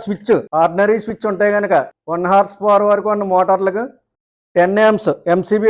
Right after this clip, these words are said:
వాడాలండి. అదేవిధంగా హాఫ్ హార్స్ పవర్ ఉన్న మోటార్లకి అయితే సిక్స్ amps వాడాలండి. వోల్టేజ్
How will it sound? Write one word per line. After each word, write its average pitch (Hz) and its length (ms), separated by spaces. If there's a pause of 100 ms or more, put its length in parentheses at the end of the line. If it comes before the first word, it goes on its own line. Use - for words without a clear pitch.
వాడాలండి. 185 460 (240)
అదేవిధంగా 208 640
హాఫ్ 190 240
హార్స్ 208 300
పవర్ 208 220 (380)
ఉన్న 180 120 (100)
మోటార్లకి 196 440
అయితే - 240
సిక్స్ 208 280
amps 220 240
వాడాలండి. 165 420 (560)
వోల్టేజ్ 202 480